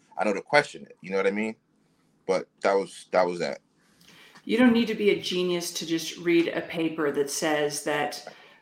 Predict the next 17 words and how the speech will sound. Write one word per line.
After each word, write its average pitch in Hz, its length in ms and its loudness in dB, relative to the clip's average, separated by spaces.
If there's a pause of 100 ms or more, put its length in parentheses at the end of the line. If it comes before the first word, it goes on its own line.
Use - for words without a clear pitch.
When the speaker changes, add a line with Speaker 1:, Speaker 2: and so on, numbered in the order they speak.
(120)
Speaker 2:
one 180 240 2
of 170 120 2
the 160 380 2
side 160 360 2
effects 165 380 -2
noted 170 400 2
after 156 800 0
the 156 580 -4
Pfizer 160 540 2
shot 151 440 0
or 156 100 0
some 156 240 -2
other 147 180 -2
shot - 480 -2
was, 156 640 0 (380)
um, 156 440 -4 (880)
uh, 151 340 2